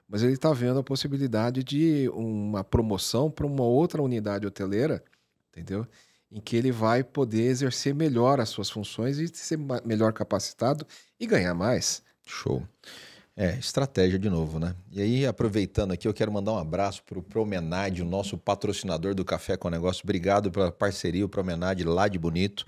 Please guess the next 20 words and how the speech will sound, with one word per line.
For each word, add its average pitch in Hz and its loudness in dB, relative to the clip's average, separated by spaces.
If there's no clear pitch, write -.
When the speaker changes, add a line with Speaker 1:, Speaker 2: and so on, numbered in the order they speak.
Speaker 2:
Promenade 95 2
Bonito, 107 0
é, 85 -2
que - -10
também 113 0
agora 107 2
tá 107 -2
com - -6
uma 104 0
outra, 123 0
tá - -4
com 113 -6
uma 101 2
outra 113 2
unidade 92 2
lá, 101 2
que - -2
é 107 2
a 95 0
pousada 98 0